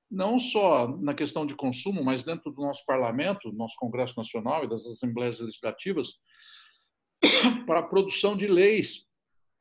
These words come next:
de proteção animal, né? Um ponto importante, fundamental, que eu acho que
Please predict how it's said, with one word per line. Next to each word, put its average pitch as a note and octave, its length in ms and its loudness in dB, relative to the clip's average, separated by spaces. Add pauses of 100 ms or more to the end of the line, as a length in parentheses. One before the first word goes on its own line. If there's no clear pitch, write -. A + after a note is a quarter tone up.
de B2+ 140 -10
proteção D3+ 580 2
animal, C3+ 480 2 (220)
né? B2 280 -4 (1400)
Um F3 140 -4
ponto A#3+ 280 2
importante, G3 640 4
fundamental, D#3 760 4
que - 80 2
eu D3+ 120 8
acho D#3+ 220 2
que D3 420 2